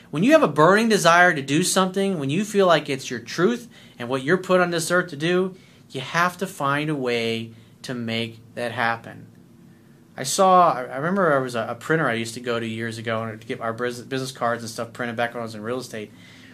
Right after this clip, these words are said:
And the owner was a very successful entrepreneur, and she had this sign, this, this sign that she had made up on her wall, and it just simply said,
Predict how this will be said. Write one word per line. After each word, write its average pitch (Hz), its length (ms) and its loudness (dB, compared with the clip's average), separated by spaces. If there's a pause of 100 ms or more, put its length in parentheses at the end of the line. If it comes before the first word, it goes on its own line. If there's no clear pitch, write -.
(380)
And 127 160 -8
the 131 100 0
owner 240 220 6
was 160 140 2
a 131 40 -8
very 139 240 2
successful 151 600 -2
entrepreneur, 117 800 -4 (100)
and 120 180 -12
she 131 180 -10
had 135 340 -2
this 123 400 -6 (420)
sign, 165 440 2
this, 135 200 -4 (320)
this 131 240 -10
sign 269 320 4
that 147 120 -2
she - 160 -4
had 123 100 -2
made 120 180 -2
up 120 160 -2
on 123 80 -4
her 123 120 -6
wall, 156 440 0
and 123 100 -6
it 123 80 -6
just 135 220 -6
simply 139 240 -6
said, 127 420 -2